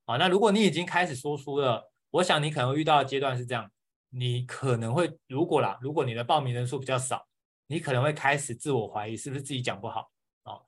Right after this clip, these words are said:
那我想跟大家讲的是，你的报名人数跟你讲的好不好不一定有直接关系啊。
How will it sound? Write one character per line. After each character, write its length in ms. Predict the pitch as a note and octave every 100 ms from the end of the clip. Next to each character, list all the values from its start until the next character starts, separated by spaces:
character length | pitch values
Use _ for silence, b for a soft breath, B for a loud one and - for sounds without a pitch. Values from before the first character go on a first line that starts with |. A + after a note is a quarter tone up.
| b b b
那 340 | G#3 F#3 D#3+ -
我 100 | -
想 160 | F3 E3+
跟 120 | F3
大 60 | F#3+
家 100 | F#3+
讲 160 | D3+
的 60 | B2
是， 380 | B2 E3+ C#3+ C3+
你 320 | B2+ B2+ A#2 A2+
的 120 | C3+
报 180 | C3+ F3+
名 140 | D3+
人 160 | C3+ C3+
数 180 | C#3 D3+
跟 300 | E3 D#3+ D#3+
你 80 | C3
讲 160 | B2+
的 80 | A2
好 80 | A2+
不 80 | C3
好 260 | C3 A2
不 220 | G#2+ D#3+
一 40 | C3+
定 120 | C#3+
有 140 | A#2
直 120 | G2+ G2+
接 140 | A#2
关 240 | A#2 A2+
系 200 | A2 -
啊。 180 | G#2+ G2+